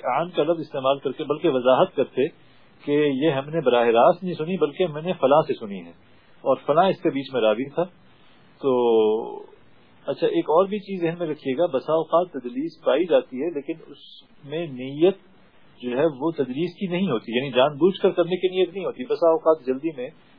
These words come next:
کسی نے بیچ کے دو راوی کو حذف کر دیا اور حدیث سنانی تھی جلدی میں، تو انہوں نے کہا کہ میں نے مقصود تو حدیث سنانا ہے، تو بجائے اس کے میں سارے راویوں کو بیان کروں،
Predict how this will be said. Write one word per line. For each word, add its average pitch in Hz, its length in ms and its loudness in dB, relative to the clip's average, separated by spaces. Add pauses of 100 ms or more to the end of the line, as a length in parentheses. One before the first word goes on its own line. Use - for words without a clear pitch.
(120)
کسی 156 180 -4
نے 160 220 2 (160)
بیچ 135 340 -6
کے 156 120 -2
دو 143 200 2
راوی 131 280 4
کو 135 160 -2
حذف 143 240 0
کر 147 80 0
دیا 143 260 0
اور 131 100 6 (420)
حدیث 139 340 -2
سنانی 143 300 0
تھی 147 140 -6
جلدی 147 240 2
میں، 151 120 -2
تو 135 120 -2
انہوں 131 160 -2
نے 135 120 -4
کہا 131 160 4
کہ 131 140 -2 (180)
میں 117 140 -4
نے 123 80 -4
مقصود 131 380 -6
تو 127 80 0
حدیث 135 240 -2
سنانا 131 260 -2
ہے، 143 80 -2
تو 131 100 -10
بجائے 113 260 2
اس - 180 -12
کے 123 80 -8
میں 113 100 -14
سارے 113 300 -2
راویوں 117 260 -4
کو 131 80 -12
بیان 117 240 -6
کروں، 131 220 -8